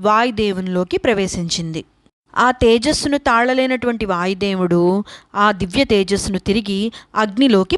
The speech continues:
ప్రవేశింపజేశాడు. అగ్ని కూడా శివుని యొక్క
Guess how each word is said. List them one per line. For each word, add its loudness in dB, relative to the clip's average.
ప్రవేశింపజేశాడు. -2
అగ్ని 0
కూడా 4
శివుని 0
యొక్క 2